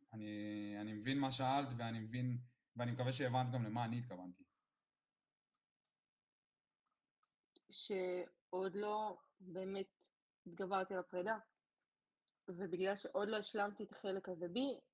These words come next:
Speaker 2: אני עוד לא מוכנה בשביל החלק הבא, שהוא לא מופיע, כי אני עוד לא מוכנה אליו.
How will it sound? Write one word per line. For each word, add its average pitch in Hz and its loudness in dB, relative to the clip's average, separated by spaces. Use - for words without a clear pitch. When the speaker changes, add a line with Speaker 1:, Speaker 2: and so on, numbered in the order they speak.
Speaker 2:
אני 185 -4
עוד 196 0
לא 202 0
מוכנה 190 -2
בשביל 185 -2
החלק 190 0
הבא, 214 4
שהוא 170 -2
לא 185 0
מופיע, 196 -2
כי 170 -2
אני 175 -6
עוד 180 -2
לא 185 -2
מוכנה 185 -4
אליו. 151 -4